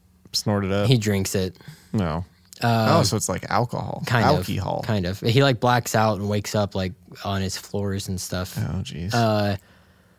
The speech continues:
Speaker 2: but I like that Rhino. Um, but my, I think my favorite Rhino is from the P S four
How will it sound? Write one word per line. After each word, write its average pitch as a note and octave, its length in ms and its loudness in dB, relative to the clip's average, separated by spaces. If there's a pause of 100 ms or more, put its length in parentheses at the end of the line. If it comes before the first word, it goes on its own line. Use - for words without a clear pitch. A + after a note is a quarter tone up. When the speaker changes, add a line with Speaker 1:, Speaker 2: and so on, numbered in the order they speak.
(300)
Speaker 2:
but D3 220 6
I D3 100 2
like F#3+ 220 4
that F3+ 200 6
Rhino. F#3+ 460 2 (360)
Um, C3 520 4
but C#3 240 4
my, C3+ 360 2
I A#2+ 80 2
think F#3 160 4
my A3+ 100 6
favorite G3+ 240 4
Rhino E3+ 300 4
is D#3 100 2
from D3+ 160 2
the C3 80 4
P D3 180 2
S B2+ 140 2
four B2 420 2